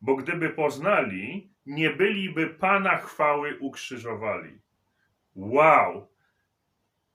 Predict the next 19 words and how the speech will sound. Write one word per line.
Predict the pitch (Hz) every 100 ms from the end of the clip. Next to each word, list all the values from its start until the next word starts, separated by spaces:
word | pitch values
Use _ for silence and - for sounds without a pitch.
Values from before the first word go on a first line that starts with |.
| _
Nowy | 135 160 175
Testament, | 175 - 170 170 165 -
pierwszy | 170 165 165
Koryntian | 160 160 160 143
dwa | 131 156
osiem, | 143 147 156 165 190 - _ _ _ -
y, | 131 127 127 123 -
mówi | 151 165 165
to, | 170 160
co | 160
psalm | - - 160 165 196 214 - _ _ _
o | 135 143
Jezusie: | 143 165 156 - 110 123 - 123
"Nie | 147 147
byliby | 165 180 165 143 151
Pana | - 185 180 170
chwały | 165 - 147 139 139 127
ukrzyżowali". | 123 - - 113 117 107 104 85 - - _ _ _ _ _ _ -
Więc | 107 147 185 208 - _